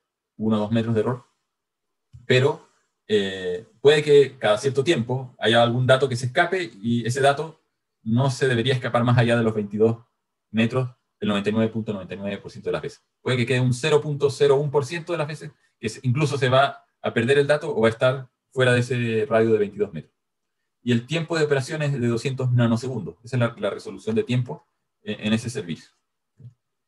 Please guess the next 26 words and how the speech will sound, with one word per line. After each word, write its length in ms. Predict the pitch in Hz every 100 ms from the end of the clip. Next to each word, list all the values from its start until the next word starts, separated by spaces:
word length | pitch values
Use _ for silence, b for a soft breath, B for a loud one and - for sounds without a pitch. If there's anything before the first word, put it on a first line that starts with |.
| _ -
Eh, 600 | 107 107 208 104 208 214 - _ _ _ _ _ _ -
en 140 | 120
el 240 | 123 120 - _
servicio 400 | - 127 139 175
estándar, 440 | 170 202 147 131 143
es 260 | 127 - - _
el 80 | -
servicio 540 | 110 113 123 135 127 -
civil, 420 | - 147 175 185 _ _
no 120 | 101
tiene 180 | 113 127
costo, 480 | 170 170 - 160 - _
está 160 | - 110
abierto 260 | 123 120
para 160 | 127 113
todo 140 | 131
el 80 | 131
mundo, 420 | 160 147 143 - _ _ _ _ -
¿ya? 160 | 110 - _ _ _
Eh, 560 | 107 104 104 101 104 -
y 160 | 113 135
eso, 380 | 147 160 160 120
eh, 260 | 107 110 110 -
está 180 | 123 135
controlado 520 | 139 131 127 143 -
con 380 | 120 127 127